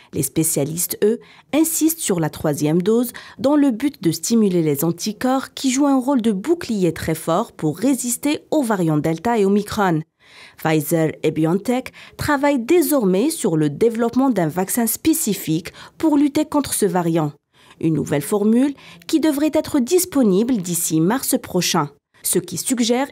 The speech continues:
une disponibilité sur le terrain avant l'été. Tous les moyens sont bons pour lutter contre cette épidémie. À la différence d'un vaccin préventif,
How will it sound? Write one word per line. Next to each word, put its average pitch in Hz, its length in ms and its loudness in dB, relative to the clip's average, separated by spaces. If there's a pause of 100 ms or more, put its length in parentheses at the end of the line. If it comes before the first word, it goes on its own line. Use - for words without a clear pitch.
(120)
une 208 140 2
disponibilité 262 840 0
sur 311 200 0
le 233 120 4
terrain 151 400 -2 (140)
avant 233 320 0
l'été. 147 480 -2 (340)
Tous 349 140 4
les 311 160 4
moyens 285 400 2
sont 233 180 0
bons 233 240 0
pour 180 200 -2
lutter 190 280 0
contre 208 300 -4
cette 160 180 -2
épidémie. 160 560 2 (460)
À - 100 -2
la 147 120 0
différence 165 580 -4
d'un 151 160 -2
vaccin 180 340 -2
préventif, 175 840 -2